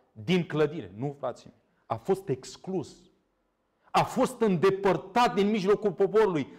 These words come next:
pentru că susținea adevărul lui Iisus. Însă acum Iisus îl întâlnește. Fiți atenți.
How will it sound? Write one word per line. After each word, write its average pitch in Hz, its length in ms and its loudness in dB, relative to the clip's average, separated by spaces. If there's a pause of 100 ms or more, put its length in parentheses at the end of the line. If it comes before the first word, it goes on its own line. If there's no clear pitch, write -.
(180)
pentru 214 300 2
că 214 160 4
susținea 208 1080 0 (180)
adevărul 202 580 4
lui 220 100 2
Iisus. 202 340 -2 (240)
Însă 185 380 0
acum 208 540 0
Iisus 190 400 -4
îl 170 100 0
întâlnește. 139 640 -4
Fiți - 220 -6
atenți. - 380 -12